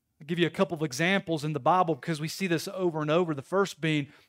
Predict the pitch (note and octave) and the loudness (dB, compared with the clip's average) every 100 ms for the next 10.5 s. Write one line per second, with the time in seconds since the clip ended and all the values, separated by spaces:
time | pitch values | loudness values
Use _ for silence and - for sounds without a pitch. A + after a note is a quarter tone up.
0 | _ D3+ F3+ F#3+ D#3 B2+ E3 F#3+ G#3 - | _ -4 0 0 0 2 2 4 0 -2
1 | E3 C#3 E3 F3+ D#3+ E3+ F3 - D#3+ F3+ | -6 -4 0 0 0 -4 -6 -2 0 0
2 | F3+ D#3 C#3 E3 D3 A#2+ D#3 F#3 - G3+ | -2 -4 -4 -4 -6 -6 -4 -4 -4 -6
3 | C3 D3+ E3+ F3+ F3+ E3 - E3+ F#3+ F3 | -6 -8 -6 -2 -2 -2 -4 -4 -2 -2
4 | D#3 E3 F#3 F#3 C#3+ D3 F3+ G3+ - _ | -4 -2 -2 -4 -6 -6 -4 -6 -8 _
5 | _ _ _ _ _ _ - D#3+ G3+ G3+ | _ _ _ _ _ _ -2 2 2 2
6 | F3+ F3+ E3 - - _ _ _ - _ | -2 0 -2 -4 -14 _ _ _ -20 _
7 | - - F3 G3+ G#3 - - - _ _ | -10 0 4 4 2 -2 -10 -20 _ _
8 | _ _ C#3+ D#3+ - A#2 _ E3 D3+ F3+ | _ _ -16 -14 -16 -20 _ -4 0 0
9 | - E3+ G3+ G3+ G#3 F3+ D#3 - F3+ G#3 | 0 4 4 6 4 2 -2 0 2 2
10 | - G#3+ A3 A#3 A3+ | 2 4 6 4 0